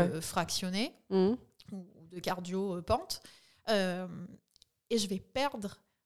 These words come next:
Speaker 1: euh, je vais brûler davantage parce que je vais,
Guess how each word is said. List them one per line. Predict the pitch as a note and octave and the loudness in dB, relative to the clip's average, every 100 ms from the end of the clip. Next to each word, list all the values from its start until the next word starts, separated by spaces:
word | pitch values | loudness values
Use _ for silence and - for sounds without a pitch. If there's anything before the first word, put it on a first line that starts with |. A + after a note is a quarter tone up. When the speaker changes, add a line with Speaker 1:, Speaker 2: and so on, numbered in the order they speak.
| - | -4
Speaker 1:
euh, | F#3 | 0
je | F#3 | 0
vais | F#3+ G3 | 0 0
brûler | G3+ A#3 B3 | 0 0 0
davantage | A#3+ G#3 G3 F#3 A3 D4 C#4 - _ _ _ | 0 0 -2 -2 0 0 -2 -8 _ _ _
parce | G3+ G3+ | -4 -2
que | - A#3+ | -2 -4
je | A3 | -4
vais, | G3 F#3+ | -4 -4